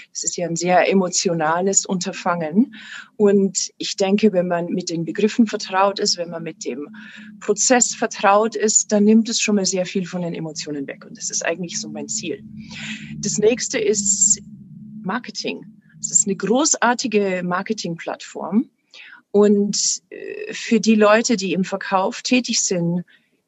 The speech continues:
die werden schnell spüren, dass man natürlich eigentlich kein, äh, wie sag-, auf Englisch sagt man da, äh, kein pesky Car Salesperson sein möchte. Also nicht so jemand, äh, so ein Staubsaugerverkäufer, ja,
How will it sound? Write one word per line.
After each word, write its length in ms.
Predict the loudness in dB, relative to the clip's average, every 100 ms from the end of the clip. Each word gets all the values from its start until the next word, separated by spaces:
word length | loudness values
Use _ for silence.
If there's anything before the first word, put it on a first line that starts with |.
| _
die 180 | -8 -4
werden 260 | 0 2 2
schnell 380 | 2 2 2
spüren, 640 | 0 2 4 4 4 -2 0
dass 240 | 0 0
man 160 | 0 -2
natürlich 480 | -4 0 0 0 0
eigentlich 320 | 0 -2 -4
kein, 540 | -4 -2 0 -4 -6 -14 -20 _ _ _ -10
äh, 340 | -4 -4 -4 -10 _ _
wie 220 | -12 -8
sag-, 280 | -6 -6 -6
auf 160 | -8
Englisch 300 | -6 -4 -2
sagt 240 | -2 -4 -4
man 120 | -4
da, 100 | -4
äh, 260 | -2 -2 -2
kein 280 | -4 -6
pesky 500 | -4 0 2 2 -4
Car 280 | -6 -4 0
Salesperson 760 | 2 2 -2 -10 -10 -8 -8 -8
sein 280 | -6 -4 -4
möchte. 340 | -6 -8 -10 -12 _ -18 -12 -12 -8
Also 440 | 0 2 4 2 2 2
nicht 260 | 2 2 4
so 320 | 4 4 2
jemand, 640 | 2 4 4 2 0 -4 -2
äh, 180 | -4 -4 -10 -16 -12 -10 -10
so 140 | -8
ein 60 | -4
Staubsaugerverkäufer, 920 | 0 0 0 -2 -2 -8 -2 -2 0
ja, 180 | 2 2